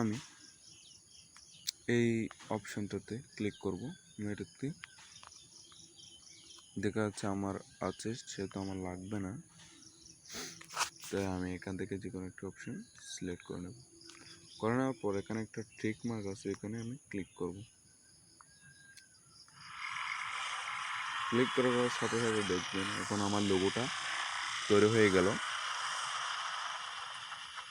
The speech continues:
এবার আমি যাব চেঞ্জ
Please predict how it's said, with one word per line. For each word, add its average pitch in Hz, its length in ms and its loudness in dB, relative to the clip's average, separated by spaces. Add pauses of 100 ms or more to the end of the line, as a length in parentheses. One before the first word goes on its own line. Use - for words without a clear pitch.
(2250)
এবার 120 340 12
আমি 104 220 6
যাব 98 280 6 (1600)
চেঞ্জ 127 300 10